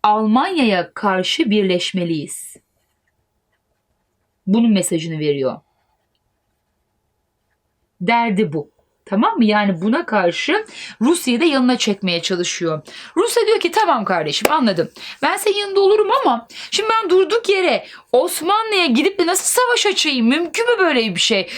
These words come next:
Yani çünkü bir savaş açmak için bunun bir nedeni olması lazım. İngiltere diyor ki, "Orası kolay. Bak," diyor, "sana bir tüyo. Git," diyor, "Osmanlı'dan azınlık hakkı iste. Onların azınlıkları için hak iste."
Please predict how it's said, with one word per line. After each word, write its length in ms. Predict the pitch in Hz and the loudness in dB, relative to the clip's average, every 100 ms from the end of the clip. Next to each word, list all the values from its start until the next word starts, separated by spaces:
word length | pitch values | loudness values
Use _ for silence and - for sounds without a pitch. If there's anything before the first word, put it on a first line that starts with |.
| 226 | -4
Yani 320 | 233 247 269 | -2 0 -2
çünkü 180 | - 254 | -4 -2
bir 60 | 233 | -2
savaş 340 | 254 254 285 | 0 0 0
açmak 260 | 302 - 240 | -2 -2 -4
için 220 | 370 294 | -2 0
bunun 180 | 285 370 | 0 2
bir 180 | 415 339 | 2 2
nedeni 260 | 269 359 | 0 0
olması 360 | 440 359 254 220 | 0 0 0 0
lazım. 360 | 185 160 180 151 - - - | 0 0 -4 -4 -12 -14 -4
İngiltere 520 | 277 311 320 370 370 | -2 -2 0 0 2
diyor 120 | 480 | 0
ki, 80 | 466 | 0
"Orası 280 | 311 320 349 | 0 0 -2
kolay. 420 | 339 339 247 170 - _ - | -2 0 0 -2 -8 _ -2
Bak," 240 | 370 370 | -2 0
diyor, 180 | 208 190 | 0 0
"sana 280 | 302 330 359 | 0 0 2
bir 180 | 381 370 | 0 0
tüyo. 360 | 311 220 165 - - - 233 | 0 0 0 -8 -20 -6 -2
Git," 280 | 427 480 - | -2 -4 0
diyor, 200 | 208 185 | 2 2
"Osmanlı'dan 580 | 285 330 339 359 359 415 - | 2 0 -2 0 0 0 0
azınlık 500 | 277 254 277 277 208 | -2 -2 -4 -4 -4
hakkı 280 | 185 - | -4 -4
iste. 360 | 151 147 - 156 | -6 -6 -4 -4
Onların 300 | - 175 196 | -2 -2 -2
azınlıkları 480 | 180 160 165 165 180 | -4 -6 -8 -4 -4
için 200 | 180 254 | -2 -2
hak 200 | 214 - | -2 -2
iste." 380 | - - 143 | -6 -4 -6